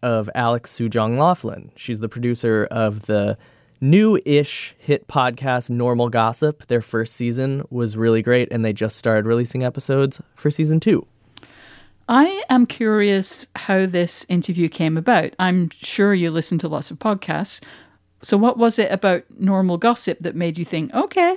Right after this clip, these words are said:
Speaker 2: this is the perfect show to highlight the role of the producer in"?
Speaker 1: Yeah, it's funny. I honestly don't listen to that many podcasts,
Speaker 2: Oh.
Speaker 1: even though I am a podcast producer. I'm more of a
Speaker 2: <laughs>
Speaker 1: T V and movie watcher in my free time.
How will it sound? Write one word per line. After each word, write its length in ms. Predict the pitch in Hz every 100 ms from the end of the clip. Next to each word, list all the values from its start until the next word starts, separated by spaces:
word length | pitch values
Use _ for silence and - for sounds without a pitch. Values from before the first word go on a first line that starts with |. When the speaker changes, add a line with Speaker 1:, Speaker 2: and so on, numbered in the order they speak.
| -
Speaker 2:
this 160 | 247
is 100 | 262
the 100 | -
perfect 360 | 233 226 - 180
show 260 | - 185 180
to 160 | -
highlight 500 | 180 180 175 170 -
the 80 | 175
role 360 | 170 160 156 -
of 160 | 160 151
the 80 | 147
producer 600 | - 185 262 277 - 147 _ _ _ -
in"? 240 | 147 147 - _ _ _
Speaker 1:
Yeah, 220 | 165 202 -
it's 160 | 185
funny. 280 | - 226 226
I 200 | 139 156
honestly 420 | 151 170 208 247
don't 240 | 156 143 -
listen 360 | 143 147 147 131
to 260 | 131 113 - -
that 520 | 104 98 98 117 -
many 300 | 151 160 175
podcasts, 800 | 175 185 185 202 196 220 - - _ _
Speaker 2:
Oh. 160 | 269 339
Speaker 1:
even 240 | - 120 120
though 140 | 117
I 60 | 117
am 100 | 117
a 80 | 117
podcast 480 | 127 120 131 123 -
producer. 500 | 117 123 135 233 269
I'm 140 | 120 120
more 200 | 120 123
of 100 | 120
a 280 | 120 110 98 -
Speaker 2:
<laughs> 80 |
Speaker 1:
T 240 | - 160 147
V 240 | 131 127
and 200 | 113 117
movie 280 | 117 120 127
watcher 360 | 127 127 - 143
in 140 | 127
my 140 | 123 120
free 180 | - 123
time. 320 | 127 135